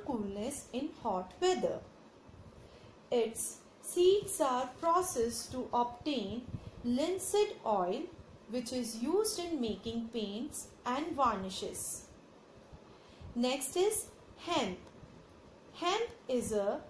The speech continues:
strong and durable fiber obtained from the stem of hemp plant. Hemp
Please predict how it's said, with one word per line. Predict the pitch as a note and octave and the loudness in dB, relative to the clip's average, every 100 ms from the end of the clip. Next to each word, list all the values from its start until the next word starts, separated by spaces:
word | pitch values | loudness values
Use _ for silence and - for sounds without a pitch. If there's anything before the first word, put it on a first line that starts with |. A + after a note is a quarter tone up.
| - - - - - | -18 -20 -20 -20 -12
strong | - - F4 F4+ A4 - | -10 0 4 4 2 -2
and | B3 A#3 A#3 F#3 | -2 -2 -2 -2
durable | C4+ F#4+ G#4 G4+ G#4+ A4+ | 2 4 4 6 4 4
fiber | C#4 A3+ F#3 G3 G3+ A#3 - - - | 2 2 2 0 -2 -4 -8 -18 0
obtained | C4+ C#4 C#4 - F4 F#4+ G#4 | 2 2 0 -2 0 2 0
from | - C4+ A3 G3+ | 0 2 2 0
the | G#3+ A3 C4+ - - - - - - | -2 -2 -4 -10 -20 -20 -20 -20 -8
stem | - - E4 D#4+ F4 G4 - | -6 -2 0 2 0 -4 -2
of | B3 G#3 F3+ D4 - - - - - | 2 4 4 0 -4 -16 -20 -20 -6
hemp | E4+ F4 F#4 - - | -2 -2 -4 -10 -6
plant. | A#3 F3+ - - - - - - - - - - - | -4 -2 -4 -14 -20 -20 -20 -14 -14 -14 -20 -20 -20
Hemp | - E4 F#4 | -6 -2 0